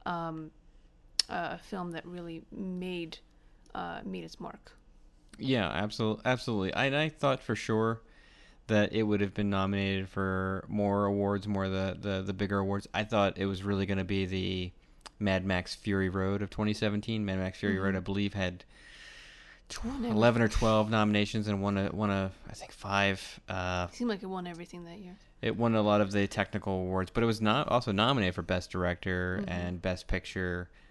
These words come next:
Speaker 2: And I thought for sure, I was like, I knew, I, I, this is gonna be nominated for those, those bigger awards. But I think the fact that it just did not do well at the box office, you know, it only made two hundred sixty million against a, uh, hundred and fifty million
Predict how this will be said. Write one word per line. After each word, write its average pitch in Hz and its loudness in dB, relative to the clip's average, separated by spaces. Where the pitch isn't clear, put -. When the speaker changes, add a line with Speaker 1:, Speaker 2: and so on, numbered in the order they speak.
Speaker 2:
And 101 -6
I 98 -2
thought 107 -4
for - -10
sure, 98 -4
I 90 -2
was - -8
like, - -16
I - -10
knew, 98 -2
I, 85 -2
I, 76 -8
this 107 -2
is 104 -4
gonna 98 0
be 87 -4
nominated 87 -2
for 90 -8
those, 87 -4
those 95 2
bigger 92 -2
awards. 90 -4
But 90 -8
I 87 -4
think 107 -4
the 104 -4
fact 110 4
that 101 2
it 92 -6
just 101 0
did 117 4
not 104 4
do 104 4
well 95 4
at 90 0
the 95 -8
box 90 -2
office, 90 -2
you 95 -4
know, 87 2
it 90 0
only 92 0
made 92 -2
two - -4
hundred 90 -2
sixty - -8
million 90 -2
against 92 0
a, 87 2
uh, 87 -2
hundred 101 0
and 90 -8
fifty 95 -6
million 90 -2